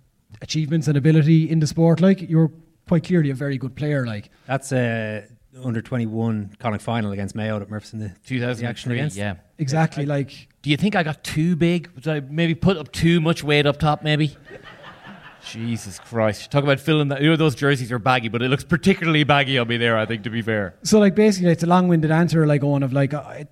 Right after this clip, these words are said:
Speaker 1: I think the circumstances dictate it all, like, and, like, you know, when somebody makes a,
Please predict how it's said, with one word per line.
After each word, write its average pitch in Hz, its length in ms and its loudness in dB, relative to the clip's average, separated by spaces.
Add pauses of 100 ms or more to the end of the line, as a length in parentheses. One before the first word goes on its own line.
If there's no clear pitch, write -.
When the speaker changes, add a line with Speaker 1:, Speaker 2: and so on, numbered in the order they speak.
Speaker 1:
I 170 80 2
think 233 240 2
the 180 80 4
circumstances 160 760 0
dictate 139 380 -2
it 123 100 -4
all, 143 220 4
like, 135 220 0
and, 131 240 -2
like, 131 160 0 (100)
you 151 80 -2
know, 135 480 0
when 147 220 2
somebody 170 320 4
makes 156 260 0
a, 135 420 -2